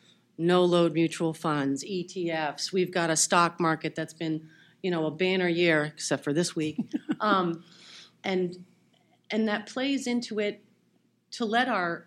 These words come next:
Speaker 1: our colleagues know here at the National Structured Settlements Trade Association, we're here with you on a day-to-day basis. We're fighting the fight. We understand the product. We use the product. We are the trustees. We're responsible. We hold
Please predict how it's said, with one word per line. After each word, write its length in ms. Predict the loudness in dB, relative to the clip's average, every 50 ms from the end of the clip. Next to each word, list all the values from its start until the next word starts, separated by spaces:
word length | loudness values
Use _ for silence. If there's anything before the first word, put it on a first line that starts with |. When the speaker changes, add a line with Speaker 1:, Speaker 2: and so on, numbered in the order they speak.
| _ -6
Speaker 1:
our 380 | -2 -2 0 -2 -2 -4 -6 -12 -6
colleagues 520 | 0 2 2 4 4 2 0 -2 -2 0
know 360 | 2 4 4 4 4 4 2
here 320 | 2 0 0 2 2 4 4
at 100 | 2 2
the 80 | 0
National 400 | 2 2 2 2 0 -2 -4 -6
Structured 380 | -4 -4 -4 -4 -4 -4 -4 -2
Settlements 340 | 0 0 2 2 0 0 -2
Trade 240 | -2 -2 0 0 0
Association, 800 | 0 0 0 0 0 0 0 0 0 0 0 0 0 0 -2 -6 -12 -20 -20 -20 _ _
we're 140 | 4 4 4
here 240 | 4 6 6 6 6
with 320 | 4 2 -2 -2 -4 -6
you 220 | -8 -8 -10 -12 -16 _ _ _ _ _ _ _ -8
on 100 | -6 -4
a 60 | -4
day-to-day 460 | -2 -2 -2 -2 -2 -2 -4 -4 -6 -6
basis. 640 | -4 -4 -4 -4 -6 -6 -8 -8 -8 -10 -12 -10
We're 140 | -8 -8 -8
fighting 460 | -8 -6 -2 2 2 4 4 4 4
the 80 | 2 2
fight. 380 | 2 2 2 2 2 2 0 -4 -10 -20 -2 _
We 160 | 8 8 8
understand 480 | 8 8 6 4 2 0 -4 -6 -6 -8
the 40 | -10
product. 520 | -8 -8 -6 -6 -6 -8 -10 -12 _ -20 -20 -20 -20 _ _ 2
We 160 | 6 6 6
use 420 | 6 6 4 4 4 4 4 2
the 80 | 0 -4
product. 580 | 0 2 4 4 4 4 4 2 0 -4 -10 -18 -20 -20 _ _
We 200 | 2 4 6 8
are 200 | 8 8 6 6
the 120 | 2 -2
trustees. 760 | -4 -4 -6 -6 -6 -6 -8 -8 -6 -6 -6 -6 -6 -8 -12 -18 _ _ _ _ _
We're 220 | 6 6 6 6
responsible. 800 | 6 4 2 2 2 2 2 4 2 2 0 0 2 2 2 4
We 100 | 2 0
hold 320 | 2 2 0 0 0 -2